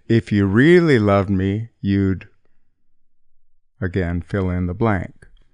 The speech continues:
The mind is not broken. It's not out to get me. I'm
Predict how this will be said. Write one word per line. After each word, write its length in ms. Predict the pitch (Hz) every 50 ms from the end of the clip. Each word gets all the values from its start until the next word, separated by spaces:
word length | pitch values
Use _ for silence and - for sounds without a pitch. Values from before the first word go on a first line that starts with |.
| _ _ _ _ _ _ _ _ _ _ _ _ _ _ _ _ _ _ _ _ _ _ _ _ _ _ _ _ _ _ _ - - - - - - _ - _ _ - _ _ _ - - - - _ _ _
The 100 | - 127
mind 300 | 127 135 139 143 139 131
is 100 | 113 107
not 380 | 117 104 98 - - - 107 -
broken. 640 | 113 117 117 120 127 - - 104 90 98 110 147 -
It's 320 | 139 110 101 - - -
not 340 | 107 107 104 107 107 - - -
out 260 | 104 104 101 98 - -
to 60 | 110
get 300 | 107 110 127 123 - -
me. 180 | 107 101 101 104
I'm 360 | 104 110 110 110 110 110